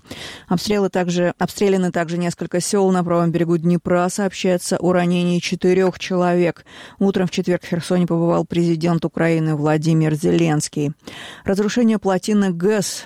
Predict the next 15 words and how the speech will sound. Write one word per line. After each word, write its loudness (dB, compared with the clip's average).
произошло 0
в 0
ночь 0
на -2
шестое 0
июня. 2
Под -4
водой 0
сейчас -2
находится 0
шестьсот -4
квадратных 0
километров 0
Херсонской -2
области. 0